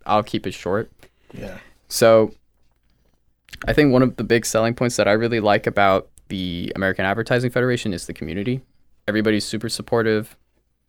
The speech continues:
Speaker 1: They're there for you. You can really rely on your extensive network to really find somebody that fits with the project that you have in mind, or at least support you in any means. There are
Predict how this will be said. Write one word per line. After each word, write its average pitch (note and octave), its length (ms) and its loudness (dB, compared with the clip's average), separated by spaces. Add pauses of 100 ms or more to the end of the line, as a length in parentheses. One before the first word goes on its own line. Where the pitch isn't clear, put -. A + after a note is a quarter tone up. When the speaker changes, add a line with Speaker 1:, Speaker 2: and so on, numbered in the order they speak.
(120)
Speaker 1:
They're F#2 180 -2
there G2+ 160 2
for - 140 -6
you. G2 380 -2 (400)
You G2+ 120 -6
can G#2 160 -4
really G2 520 -2 (840)
rely G2 300 2
on G2 120 -2
your F2+ 100 -2
extensive - 480 -8
network F#2 300 -4
to - 140 -10
really F#2+ 220 -6
find F#2+ 280 -4
somebody F#2+ 340 -6
that E2+ 320 -2 (280)
fits - 260 -4
with F#2+ 120 -10
the G2 60 -10
project F#2 400 -4
that - 180 -10
you F#2 60 -10
have F2+ 180 -4
in - 100 -10
mind, G2+ 420 -2 (540)
or E2+ 240 -8
at F2 100 -8
least F2 160 -8
support G2 320 -6
you F#2+ 140 -4
in E2+ 100 -4
any E2+ 180 -6
means. G2 400 -8 (560)
There G#2 500 4
are F#2+ 520 2